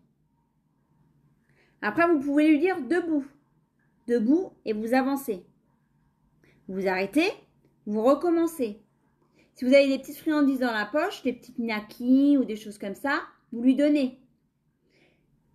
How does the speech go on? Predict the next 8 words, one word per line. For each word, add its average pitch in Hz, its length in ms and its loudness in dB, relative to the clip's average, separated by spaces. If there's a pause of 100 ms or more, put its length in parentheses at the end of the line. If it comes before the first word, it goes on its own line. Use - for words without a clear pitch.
(120)
Voilà. 208 360 -6 (320)
Après, 349 360 -2
pour 302 120 4
les 285 140 2
chiens 349 300 -4
qui 262 160 -4
sont, 285 400 -2
euh, 202 920 -4